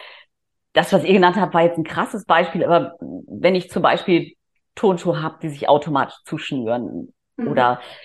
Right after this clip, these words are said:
Speaker 1: was gab's noch für lustige Dinge, o-, ne? Also so, so Dinge in der Art oder einen von der Ferne steuerbaren, ähm, Weihnachtsbaum, der dann leuchtet oder all diese Dinge. Das ist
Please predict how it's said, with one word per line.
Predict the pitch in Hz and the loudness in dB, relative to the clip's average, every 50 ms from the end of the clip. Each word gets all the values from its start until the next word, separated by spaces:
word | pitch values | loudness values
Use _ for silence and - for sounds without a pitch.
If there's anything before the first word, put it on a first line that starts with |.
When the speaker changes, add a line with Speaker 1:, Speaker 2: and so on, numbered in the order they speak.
| - - _ | -20 -14 _
Speaker 1:
was | - 175 - - | -6 -6 -2 0
gab's | 165 151 - - | -2 -2 0 0
noch | 165 160 - | -2 -2 0
für | - 175 | 0 0
lustige | 165 156 160 156 - 156 139 151 117 | 0 0 -2 -4 -4 -4 -4 -4 -2
Dinge, | - 143 151 147 143 143 - | 0 0 2 4 2 2 2
o-, | - 135 - - _ _ _ _ _ | -2 -6 -6 -8 _ _ _ _ _
ne? | - 330 440 - - - | 0 0 0 0 0 0
Also | - 196 214 196 | 2 2 4 2
so, | 165 175 180 165 | 2 2 0 0
so | 151 156 180 185 | 0 0 0 2
Dinge | 185 202 202 220 165 | 2 4 2 2 2
in | - 135 | 2 0
der | 147 113 65 | -2 -2 -2
Art | 64 127 139 - - | -2 -4 -6 -6 -6
oder | - 147 151 143 131 - - - - - - _ _ _ - | 0 2 2 2 0 -2 -12 -18 -18 -20 -20 _ _ _ 2
einen | 165 170 165 160 160 156 160 | 4 4 6 6 4 2 2
von | 156 - - 175 165 170 | 0 2 0 2 2 4
der | 170 160 156 156 | 4 4 2 2
Ferne | - 196 160 156 180 180 165 | -2 -8 -8 -6 -4 -4 -4
steuerbaren, | 170 - - - 160 165 175 170 160 156 139 156 151 151 156 156 156 156 156 156 151 143 - | -6 -6 -6 -4 -4 -2 -2 -2 -2 -2 -4 -4 -4 -4 -4 -4 -2 0 0 0 -2 -2 -4
ähm, | - 147 143 139 139 139 139 151 - _ _ _ _ _ _ _ - 131 _ _ _ _ _ _ _ _ | -4 -4 -4 -4 -4 -6 -6 -8 -14 _ _ _ _ _ _ _ -20 -20 _ _ _ _ _ _ _ _
Weihnachtsbaum, | - - - 190 139 135 - - - - 135 120 113 120 131 143 | -8 -8 -4 -4 -4 -6 -6 -12 0 0 2 2 2 -2 -2 -2
der | 139 135 | -2 -2
dann | 139 143 127 117 135 131 - - - _ _ _ _ | -2 -2 -4 -4 -6 -8 -8 -12 -16 _ _ _ _
leuchtet | - 147 143 143 147 160 156 - - 123 - | -4 -2 0 0 0 -2 -2 -6 -10 -10 -8
oder | 127 123 123 - - | -6 -6 -6 -6 -6
all | - | -10
diese | 139 131 135 147 | -12 -10 -10 -8
Dinge. | - 143 131 131 117 - - - - - - - - _ | -6 -6 -6 -6 -8 -10 -16 -20 -20 -20 -20 -20 -20 _
Das | - 170 175 | -8 -6 -6
ist | 170 175 - - - - | -6 -10 -12 -14 -18 -20